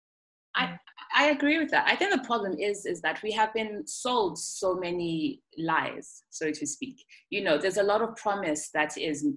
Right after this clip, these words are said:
that promises that are made prior to elections, you know. And of course, you have people who then come up and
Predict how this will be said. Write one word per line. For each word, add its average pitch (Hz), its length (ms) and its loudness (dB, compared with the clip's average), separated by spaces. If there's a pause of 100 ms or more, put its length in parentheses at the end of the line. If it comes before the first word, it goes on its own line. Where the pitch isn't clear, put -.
(100)
that 156 180 4 (180)
promises 233 380 2
that 151 140 4
are 151 120 2
made 143 380 2 (460)
prior 160 440 8 (180)
to 143 360 2
elections, - 680 0
you 165 120 0
know. 123 200 0 (100)
And 185 160 6
of 185 120 0
course, 208 360 0 (260)
you 165 160 -2
have 156 160 2
people 196 300 -6
who 180 100 2
then 160 160 0
come 175 240 -2
up 170 160 2
and 165 220 -4